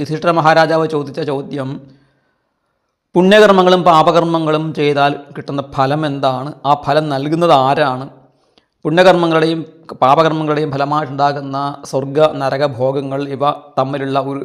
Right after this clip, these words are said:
സംഗമം ഉണ്ടാകുന്നുണ്ടോ, ഇങ്ങനെയൊക്കെയുള്ള ചില ചോദ്യങ്ങളാണ്. അതിനുത്തരമായിട്ട് മാർക്കണ്ഡേയ മഹർഷി പറയുന്നു, പണ്ട് ബ്രഹ്മാവ് മനുഷ്യ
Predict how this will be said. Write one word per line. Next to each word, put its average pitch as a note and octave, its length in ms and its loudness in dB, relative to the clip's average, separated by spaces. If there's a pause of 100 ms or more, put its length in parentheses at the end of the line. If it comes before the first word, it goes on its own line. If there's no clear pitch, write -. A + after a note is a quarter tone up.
(140)
സംഗമം C#3+ 440 -2 (120)
ഉണ്ടാകുന്നുണ്ടോ, B2+ 640 -8 (600)
ഇങ്ങനെയൊക്കെയുള്ള F3+ 400 2
ചില C#3+ 160 -2
ചോദ്യങ്ങളാണ്. C3 600 -10 (1600)
അതിനുത്തരമായിട്ട് D#3+ 640 2
മാർക്കണ്ഡേയ D3 400 -2
മഹർഷി C#3+ 240 -2
പറയുന്നു, C#3 280 -4 (1300)
പണ്ട് F#3 200 6 (100)
ബ്രഹ്മാവ് F3 540 6 (1500)
മനുഷ്യ E3 280 4